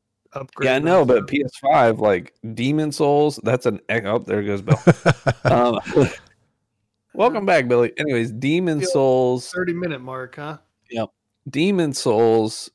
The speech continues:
Speaker 2: is excellent. I mean, that is an excellent game. Spider-Man is an excellent game. Miles Morales is really fun.
Speaker 1: I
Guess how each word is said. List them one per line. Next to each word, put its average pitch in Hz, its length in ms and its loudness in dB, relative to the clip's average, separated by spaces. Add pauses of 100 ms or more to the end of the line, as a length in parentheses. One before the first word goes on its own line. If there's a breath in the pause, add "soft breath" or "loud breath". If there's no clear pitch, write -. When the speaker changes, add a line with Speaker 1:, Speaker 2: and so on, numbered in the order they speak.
(160)
Speaker 2:
is 107 240 -6 (280)
excellent. 90 720 -6 (320)
I 98 40 -12
mean, 95 120 -6
that 123 140 -2
is 107 100 -6
an 92 80 -6
excellent - 440 -10
game. - 200 -14 (440)
Spider-Man 123 880 0 (140)
is 104 140 -2
an 101 100 -2
excellent 90 440 -4
game. 76 340 0 (120)
Miles 107 320 0
Morales 87 460 -4
is 98 120 -10
really 87 200 -2
fun. 85 400 -8 (580)
Speaker 1:
I - 40 -8